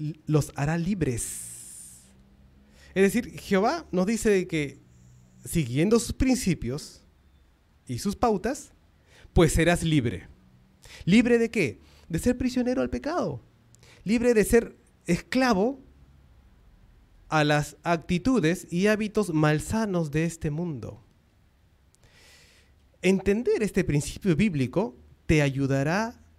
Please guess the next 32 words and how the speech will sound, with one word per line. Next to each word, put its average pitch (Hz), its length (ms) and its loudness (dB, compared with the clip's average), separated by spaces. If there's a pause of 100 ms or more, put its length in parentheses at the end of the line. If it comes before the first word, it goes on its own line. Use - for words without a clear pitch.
(100)
a 135 140 -2
poder 139 280 0
tomar 151 300 -2
decisiones 143 560 -6
correctas. - 1120 -8 (1200)
Pero 156 460 6 (160)
principalmente, 160 1120 4 (400)
si - 200 2
quieres 185 400 2
tener 143 340 0
éxito, 208 640 0 (300)
pues 147 180 0
tienes 196 280 0
que 170 140 -2
meditar 143 460 2
mucho 143 640 0 (560)
en 139 160 0
lo 131 100 0
que 131 120 -4
Jehová 143 360 -4
te 175 120 -6
dice 151 420 -8 (140)
en 143 120 -2
sus 165 140 -4
principios. 180 640 -6 (680)
No 339 80 4
es - 60 -2
cuestión 220 240 -2
solamente 202 400 -4
de 185 120 0
leer 165 260 2
el, 123 160 -4